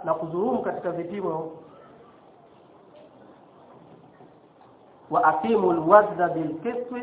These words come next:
وَلَا تُخْسِرُوا الْمِيزَانَ. Wao wakinunua katika vipimo sahihi, wanakuja kuuza katika vipimo vilivyopungufu. Leo ukiangazia system ya u-, ya ubadilishaji wa pesa katika mataifa makubwa ya kibepari,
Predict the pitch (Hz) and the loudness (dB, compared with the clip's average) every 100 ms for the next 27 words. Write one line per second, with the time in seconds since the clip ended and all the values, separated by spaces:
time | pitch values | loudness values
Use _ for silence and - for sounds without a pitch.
0 | 170 180 170 165 156 226 - 180 170 147 | -2 0 2 2 2 -2 -2 -8 -8 -8
1 | 143 135 139 131 - - - - - - | -8 -6 -6 -6 -8 -16 -20 -20 -20 -20
2 | - - - - - 190 220 208 190 185 | -20 -18 -18 -10 6 10 10 8 4 0
3 | 175 226 233 190 180 175 175 165 170 160 | -2 2 2 4 2 -2 -4 -4 -4 -2
4 | 160 151 233 247 - - - - 156 160 | 0 0 -2 -6 -10 -12 -14 0 2 2
5 | 185 190 185 - 170 240 202 170 - 160 | 0 -4 -4 -4 -4 -2 -2 -4 -6 -8
6 | 156 156 233 196 151 156 151 147 147 143 | -8 -8 -4 -4 -4 -6 -8 -6 -6 -4
7 | 143 135 117 - - - - - - - | -6 -8 -12 -16 -20 -20 -20 -20 -20 -20
8 | - - - 170 220 208 175 165 160 156 | -20 -20 -6 -2 -2 0 0 2 0 0
9 | 208 190 - 214 - 185 170 160 160 160 | -4 -4 -4 -8 -6 -4 0 0 -2 -8
10 | - - 160 165 160 160 151 - - - | -14 -14 -4 2 6 8 6 4 -6 -8
11 | 175 156 160 160 - 220 190 185 - 185 | -2 0 0 -4 4 4 6 2 4 2
12 | 165 147 - - - - - - - - | 0 -2 -4 -6 -14 -20 -20 -20 -20 -20
13 | - - - - - - - 165 233 208 | -20 -20 -20 -20 -20 -8 -2 0 4 6
14 | 185 185 175 180 170 - 254 226 202 - | 6 4 2 4 2 2 2 4 4 2
15 | 165 165 165 147 | -2 4 6 6